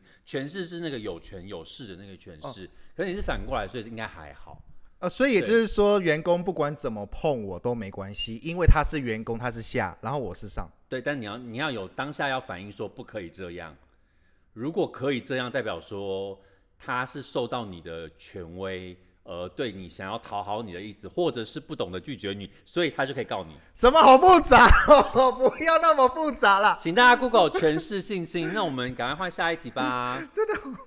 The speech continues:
Speaker 1: 没有啦，没有啦。你是觉得说他们这样子是真的喜欢你吗？后来有在表达喜欢吗？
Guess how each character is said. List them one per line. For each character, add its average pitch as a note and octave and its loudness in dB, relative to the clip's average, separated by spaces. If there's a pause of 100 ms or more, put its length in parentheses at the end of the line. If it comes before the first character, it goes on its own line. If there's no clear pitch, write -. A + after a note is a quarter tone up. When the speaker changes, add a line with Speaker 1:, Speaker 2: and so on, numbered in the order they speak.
(140)
Speaker 1:
没 E3+ -2
有 C4+ 4
啦， G3+ 4
没 F3 -2
有 A3 -2
啦。 D3 -2 (460)
你 D3+ -6
是 C4+ -10
觉 E3+ -4
得 D#3 -4
说 E3+ -2
他 G3 -8
们 E3 -6
这 E3 -8
样 D#3 -4
子 B2 -10
是 D#3 -18
真 C#3+ -8
的 C#3 -8
喜 - -16
欢 G2 -12
你 D#2+ -16
吗？ D#2 -14
后 A3+ 4
来 E3 2
有 B2+ -6
在 - -8
表 G#2+ -8
达 F2+ -8
喜 - -20
欢 E2 -18
吗？ E2 -18